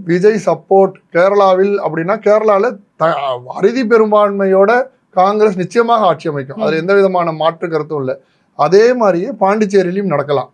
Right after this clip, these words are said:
Speaker 1: இதெல்லாம் கருத்துல கொண்டு காங்கிரஸ் வெளியில வந்தாங்கன்னா,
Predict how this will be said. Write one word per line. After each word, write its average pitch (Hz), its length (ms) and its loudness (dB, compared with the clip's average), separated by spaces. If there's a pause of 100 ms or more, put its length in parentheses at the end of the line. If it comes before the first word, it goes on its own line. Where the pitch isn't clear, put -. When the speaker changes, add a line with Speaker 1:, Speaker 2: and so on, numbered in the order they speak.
(440)
Speaker 1:
இதெல்லாம் 220 460 2
கருத்துல 214 400 0
கொண்டு 190 480 0
காங்கிரஸ் 208 580 0
வெளியில 202 260 2 (100)
வந்தாங்கன்னா, 151 600 -6